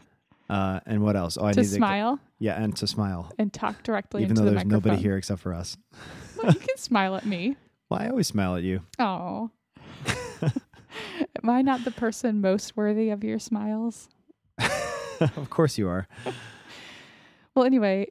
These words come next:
Speaker 2: you made us two lovely cups of tea for
Speaker 1: And
Speaker 2: this li-, nice October evening.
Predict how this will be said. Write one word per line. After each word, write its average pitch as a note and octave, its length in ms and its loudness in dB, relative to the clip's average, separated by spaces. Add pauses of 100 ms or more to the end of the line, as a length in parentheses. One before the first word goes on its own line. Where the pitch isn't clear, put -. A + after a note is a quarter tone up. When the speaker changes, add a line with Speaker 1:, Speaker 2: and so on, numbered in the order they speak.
(120)
Speaker 2:
you C#4 500 2 (140)
made A#3 180 4
us A#3 160 0
two B3 220 2
lovely B3+ 300 0
cups - 260 -2
of E4 140 0
tea A#3 340 2 (580)
for - 120 0
Speaker 1:
And A#3 80 4
Speaker 2:
this A3 240 0 (120)
li-, G#3+ 440 -2
nice G#3+ 340 -2
October G3 540 -2
evening. G3 560 -4